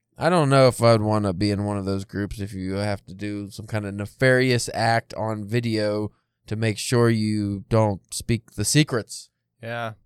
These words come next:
Speaker 1: And then you got Alex Jones always snooping around.
Speaker 2: The gay frogs.
Speaker 1: The gay frogs. Yeah, I don't, I don't want that. To be fair, at least he's gonna be really poor soon, so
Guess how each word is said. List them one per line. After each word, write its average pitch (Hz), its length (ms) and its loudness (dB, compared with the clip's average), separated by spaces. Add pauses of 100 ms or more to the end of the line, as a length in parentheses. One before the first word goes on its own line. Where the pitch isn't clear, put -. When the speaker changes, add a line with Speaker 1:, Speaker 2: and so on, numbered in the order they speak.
(160)
Speaker 1:
And 110 100 -8
then 117 80 -4
you 117 80 -4
got 107 80 2
Alex 107 300 2
Jones 107 280 0
always 104 200 2
snooping 107 360 -4
around. 104 600 -6
Speaker 2:
The 107 160 -8
gay 110 160 -6
frogs. 110 520 -6
Speaker 1:
The 110 60 -10
gay 110 160 4
frogs. 104 540 0
Yeah, 104 220 -10
I - 20 -12
don't, 104 240 -16
I - 60 -18
don't 67 120 -18
want 60 200 -20
that. 52 200 -18 (560)
To - 80 -6
be 233 100 4
fair, 165 200 6
at 135 80 6
least 135 140 4
he's 139 120 6
gonna 120 120 4
be 107 100 0
really 107 180 2
poor 104 300 -4
soon, 98 300 -10
so 98 320 -8